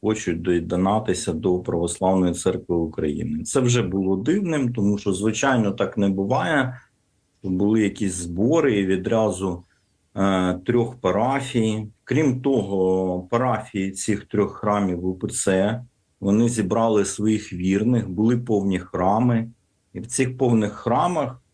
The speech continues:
ці парафії заявили, що ми ось священники, парафіяни, хор, всі-всі-всі, ми залишаємося в Українській Православній Церкві. Потім, знову таки, події цього самого дня.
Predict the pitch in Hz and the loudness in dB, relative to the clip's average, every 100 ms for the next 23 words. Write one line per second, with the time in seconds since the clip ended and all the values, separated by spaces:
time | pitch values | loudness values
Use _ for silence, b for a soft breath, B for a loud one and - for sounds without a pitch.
0 | _ - 113 123 107 113 104 - 98 92 | _ -6 -6 0 2 2 0 0 -2 0
1 | 98 98 98 92 90 87 90 92 120 107 | 2 2 2 0 0 -4 -4 0 2 2
2 | 95 117 - 113 110 - 139 143 117 101 | 0 -2 -4 -4 -4 0 2 2 2 0
3 | 90 - 85 82 - 82 113 139 123 101 | -4 -2 0 -2 -2 0 2 2 2 2
4 | 92 85 - _ 117 143 113 - - - | 2 -2 -6 _ 0 2 2 -2 -8 -6
5 | 90 - 92 87 - 156 165 B B B | -6 -6 -10 -10 -10 -6 -6 B B B
6 | B B 104 127 107 95 92 90 120 131 | B B 0 2 2 2 2 0 0 2
7 | 135 101 95 90 87 - 95 113 113 - | 2 0 0 -4 -4 -2 2 2 0 -4
8 | - 90 90 87 95 98 87 78 82 78 | -2 -2 -2 0 0 2 0 -2 -4 -4
9 | - 78 73 _ _ _ 156 165 196 160 | -6 -14 -14 _ _ _ 0 2 2 0
10 | - 190 120 98 - 90 90 85 82 117 | 0 2 2 0 -2 -4 -2 -2 -2 -4
11 | 117 - - - 113 101 143 170 156 123 | -8 -12 -14 -4 -2 0 0 2 2 2
12 | 127 139 127 120 117 120 120 110 107 92 | 2 2 2 0 0 0 2 0 0 0
13 | 92 82 73 | 0 0 -2